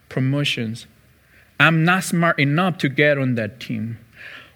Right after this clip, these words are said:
We cannot find any joy while we are saying this. In this holiday season, a fear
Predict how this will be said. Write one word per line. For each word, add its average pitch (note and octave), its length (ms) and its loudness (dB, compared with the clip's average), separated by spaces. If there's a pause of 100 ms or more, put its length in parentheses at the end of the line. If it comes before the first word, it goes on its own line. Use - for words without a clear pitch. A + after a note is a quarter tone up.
We A3 140 2
cannot F#3 360 2
find F3 340 0
any E3 200 2
joy D3+ 360 2
while C#3+ 380 0
we C#3 180 -2
are C3 80 0
saying A#2+ 440 -2
this. G#2 400 -8 (2750)
In E3+ 100 6
this F#3+ 200 4
holiday D#3 480 0
season, C3 520 -4 (1500)
a C3 80 -2
fear D#3+ 580 0